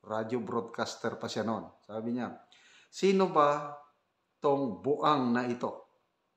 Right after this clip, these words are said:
<laughs> Tinawag niyang buang yung Marawi War Hero. "Pasensya na. Maski tao ka ni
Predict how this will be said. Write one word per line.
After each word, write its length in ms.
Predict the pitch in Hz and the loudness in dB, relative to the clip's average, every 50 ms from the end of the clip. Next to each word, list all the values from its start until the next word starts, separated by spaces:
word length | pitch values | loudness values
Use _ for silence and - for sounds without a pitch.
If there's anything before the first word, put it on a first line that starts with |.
| _ _ _ - - _ _ - | _ _ _ -20 -20 _ _ -6
<laughs> 160 | 202 - - - | -6 -6 -4 -2
Tinawag 420 | 151 139 117 110 113 117 120 120 | -2 0 0 2 2 2 2 2
niyang 240 | 123 127 120 113 110 | 0 0 0 0 2
buang 320 | 117 127 127 120 110 110 113 | 4 4 4 4 4 2 2
yung 240 | 117 117 113 113 | 2 2 2 4
Marawi 400 | 113 113 113 113 117 117 117 117 | 4 4 4 4 4 4 4 2
War 240 | 107 104 113 110 - | 2 2 2 0 0
Hero. 400 | 110 110 107 95 87 - - _ _ _ - - - - - _ _ - | -2 -4 -6 -6 -8 -10 -14 _ _ _ -20 -20 -20 -20 -20 _ _ -4
"Pasensya 560 | 139 139 139 - 160 156 147 147 - 143 131 | -2 -2 -2 0 0 0 0 0 0 0 0
na. 160 | 117 101 85 80 - - - - - - - - - - - - - - - | 0 0 -2 -6 -10 -18 -20 -20 -20 -20 -20 -20 -20 -20 -20 -20 -16 -6 0
Maski 720 | 113 135 151 156 - - - - 151 147 147 139 - - - | 2 2 2 2 0 -4 -4 0 2 2 2 2 0 4 6
tao 400 | 147 151 151 147 151 151 147 - | 6 8 8 6 4 2 2 2
ka 240 | - 135 131 127 | 2 2 2 2
ni 80 | 127 123 | 2 0